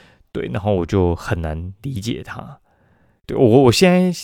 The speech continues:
觉得我现在可以比较理解啦，对，但是很多朋友就是断了就断了，你知道吗？就是我，我还是有捡了几个朋友回来，就是这一两年，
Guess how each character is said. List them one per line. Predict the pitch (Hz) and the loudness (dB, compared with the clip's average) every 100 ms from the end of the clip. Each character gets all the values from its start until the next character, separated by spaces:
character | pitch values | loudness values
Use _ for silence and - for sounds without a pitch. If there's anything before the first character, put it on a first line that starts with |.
| - | -14
觉 | - 117 | -4 -2
得 | 120 117 113 110 | 0 0 -2 -4
我 | 120 120 101 | -6 -4 -4
现 | - | -4
在 | 156 | -10
可 | - 131 | -8 -8
以 | 107 | -8
比 | 90 | -6
较 | 98 | -8
理 | 90 82 | -6 -10
解 | - 131 - | -14 -16 -16
啦， | 135 131 | -18 -18
对， | - - - | -18 -14 -8
但 | 127 | -6
是 | 120 120 107 _ _ _ _ _ _ _ _ _ _ _ | -6 -8 -8 _ _ _ _ _ _ _ _ _ _ _
很 | - 113 | -12 -4
多 | 143 | -2
朋 | 165 131 | 0 -2
友 | 120 98 | -2 -4
就 | 107 | -8
是 | 110 | -12
断 | - 120 80 | -10 -10 -8
了 | |
就 | 82 95 | -12 -10
断 | 104 82 | -8 -8
了， | 76 | -10
你 | 76 | -14
知 | 87 | -12
道 | 80 | -12
吗？ | 82 | -10
就 | 123 | -10
是 | 147 | -6
我， | 143 92 - _ _ _ _ _ _ - | -6 -8 -12 _ _ _ _ _ _ -16
我 | 101 | -14
还 | 90 110 | -8 -6
是 | 117 170 | -2 0
有 | 110 | 0
捡 | - 92 | -2 -6
了 | 80 | -6
几 | 82 92 | -10 -12
个 | - | -10
朋 | - 85 | -8 -8
友 | 87 85 | -8 -8
回 | - | -12
来， | - 85 | -16 -14
就 | 120 | -12
是 | 107 | -12
这 | 110 110 101 | -8 -6 -4
一 | |
两 | 92 90 | -6 -12
年， | - | -16